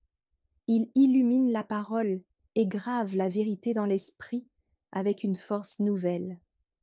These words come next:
Le chercheur est inondé d'une paix et d'une joie inconnues auparavant. Une lumière nouvelle, céleste, brille sur la parole et la fait resplendir, comme si chaque lettre était teintée d'or.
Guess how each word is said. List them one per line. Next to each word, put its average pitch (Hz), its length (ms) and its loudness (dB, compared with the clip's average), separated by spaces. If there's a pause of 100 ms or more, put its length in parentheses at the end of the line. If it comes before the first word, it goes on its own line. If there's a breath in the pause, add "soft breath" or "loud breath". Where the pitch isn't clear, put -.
(800)
Le 208 100 4
chercheur 254 640 -4
est 202 240 -6
inondé 233 640 0
d'une 190 280 -2
paix 233 300 -2
et 190 80 4
d'une 180 240 0
joie 180 360 -2 (100)
inconnues 196 640 0
auparavant. 170 640 -8 (840)
Une 214 200 2
lumière 233 340 2
nouvelle, 196 460 0
céleste, - 720 0 (220)
brille 208 440 2
sur 190 200 -6
la 180 100 0
parole 180 480 -4 (500)
et 208 100 0
la 190 120 0
fait 202 160 -8
resplendir, 185 840 -4 (420)
comme 359 160 0
si 339 160 0
chaque 269 300 -4
lettre 247 420 -4
était 202 420 -2 (120)
teintée 208 360 -2
d'or. 170 420 -6